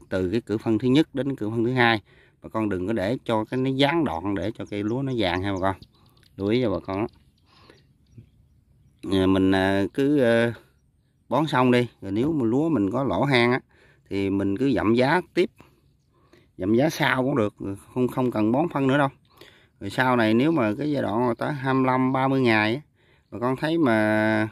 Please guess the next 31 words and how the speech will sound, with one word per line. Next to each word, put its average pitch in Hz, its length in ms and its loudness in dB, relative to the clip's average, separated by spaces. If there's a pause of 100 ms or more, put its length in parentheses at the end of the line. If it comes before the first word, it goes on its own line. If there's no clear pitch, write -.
(600)
lúa 165 280 0
mà 160 120 2
nó 147 260 0
không 139 180 0
được 113 140 -4
bằng 110 260 0
á, 156 80 -2 (1000)
ví 131 80 -4
dụ 110 100 2
như 135 240 4
có - 300 -2
chỗ 131 420 -2
khuyết, - 260 -4
có - 180 -6
chỗ, 147 340 0
ờ, 135 520 0
cao 135 280 4
á, 165 80 -6 (200)
thì 107 220 -4
bà 107 140 -8
con 131 200 -8
có 147 120 -10
thể, 139 320 -6 (540)
ờ, 101 180 -6
dặm 98 380 0
giá 147 200 0
áo 180 400 -2
thêm 147 240 0
ít - 100 -8
đỉnh 107 160 -2
thôi. 170 160 2